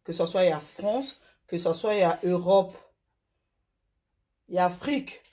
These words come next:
Nakoki koloba nango te parce que nazwi, euh, courrier mpona yango te. Nga moko,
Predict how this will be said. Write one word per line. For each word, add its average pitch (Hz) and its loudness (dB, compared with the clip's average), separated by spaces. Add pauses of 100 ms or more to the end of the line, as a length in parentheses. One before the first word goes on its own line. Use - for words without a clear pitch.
(480)
Nakoki 180 0
koloba 160 2
nango 165 0
te 226 0
parce 151 -4
que 196 -6
nazwi, 175 -2
euh, 143 0 (760)
courrier 185 -2
mpona 180 0
yango 160 -2
te. 220 4 (520)
Nga 185 0
moko, 208 0